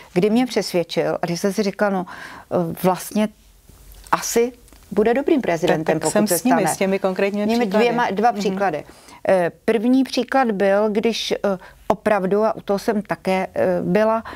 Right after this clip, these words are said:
Speaker 1: mm, eh, v létě, eh, nám říkal, že nebude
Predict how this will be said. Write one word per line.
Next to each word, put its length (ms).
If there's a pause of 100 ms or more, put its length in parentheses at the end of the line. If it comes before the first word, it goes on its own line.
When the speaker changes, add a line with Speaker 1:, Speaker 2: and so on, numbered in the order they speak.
(300)
Speaker 1:
mm, 420
eh, 40 (540)
v 280
létě, 600 (440)
eh, 1000
nám 220
říkal, 360
že 160
nebude 460